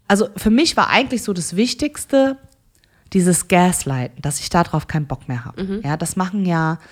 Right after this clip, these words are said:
Speaker 1: gerade migrantisierte Kinder, wissen jetzt wahrscheinlich, wovon ich spreche,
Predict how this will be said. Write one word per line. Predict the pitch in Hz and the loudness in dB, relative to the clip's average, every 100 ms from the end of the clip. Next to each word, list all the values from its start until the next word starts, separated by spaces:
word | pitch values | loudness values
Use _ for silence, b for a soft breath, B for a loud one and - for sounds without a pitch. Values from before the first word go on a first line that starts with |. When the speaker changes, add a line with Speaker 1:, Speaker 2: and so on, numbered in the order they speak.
| B B B - | B B B -2
Speaker 1:
gerade | 175 175 196 254 | 0 4 4 4
migrantisierte | 226 214 - 190 185 175 190 180 | 4 2 0 0 0 2 0 0
Kinder, | - 165 151 | 0 0 0
wissen | 147 - | -2 -4
jetzt | 135 - | -4 -4
wahrscheinlich, | 131 - 131 - | -6 -6 -6 -8
wovon | - 131 | -10 -8
ich | 123 | -8
spreche, | - - 180 - 165 | -8 -4 -2 0 -2